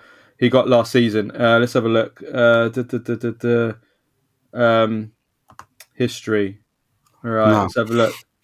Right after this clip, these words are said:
Speaker 2: I
Speaker 1: Yeah,
Speaker 2: think
Speaker 1: he
Speaker 2: it was dou-, double figures, wasn't it?
Speaker 1: he got six assists in Serie A, but he got a bunch in the, in the Champions League as well. But
Speaker 2: Mm.
Speaker 1: yeah, so he's, he's, he's very, very important for them.
Speaker 2: No, I remember under Spalletti, him, he, he was very important for, for how Napoli played,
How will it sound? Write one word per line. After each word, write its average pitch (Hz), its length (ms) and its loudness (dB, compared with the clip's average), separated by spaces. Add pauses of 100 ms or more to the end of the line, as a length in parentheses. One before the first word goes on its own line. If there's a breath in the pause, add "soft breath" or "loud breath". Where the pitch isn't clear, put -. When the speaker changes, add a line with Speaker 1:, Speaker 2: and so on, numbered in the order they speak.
(340)
Speaker 2:
I 117 40 6
Speaker 1:
Yeah, 120 140 6
Speaker 2:
think 175 100 4
Speaker 1:
he - 60 4
Speaker 2:
it - 20 6
was 147 180 4
dou-, 117 320 2
double 104 240 2
figures, 117 380 -2
wasn't 101 240 -2
it? - 20 2
Speaker 1:
he 139 60 2
got 156 160 2
six 196 260 0
assists 160 320 0
in 139 60 0
Serie 131 320 2
A, 135 140 4
but 113 100 -6
he 113 60 -4
got 127 140 -2
a 123 40 -6
bunch 123 400 -2
in 110 160 -4
the, 110 340 -4
in 123 60 -4
the 110 60 -4
Champions 117 380 -4
League 113 180 0
as 98 100 -6
well. 107 240 0
But 113 160 0
Speaker 2:
Mm. 131 40 4
Speaker 1:
yeah, 135 180 2 (120)
so 123 220 2
he's, 139 200 2
he's, 143 320 0
he's 135 200 -2
very, 127 200 2
very 107 160 -2
important 107 440 -8
for - 80 -6
them. - 160 -10 (960 soft breath)
Speaker 2:
No, 185 100 2
I 127 60 4
remember 127 320 4
under 104 160 2
Spalletti, 92 840 0
him, 95 260 -2
he, 95 320 -4
he 92 160 -4
was 92 440 -6 (220)
very 95 380 0
important 85 500 -4
for, 85 340 -8
for 82 220 -8
how 85 100 -4
Napoli 82 420 -6
played, 82 380 -8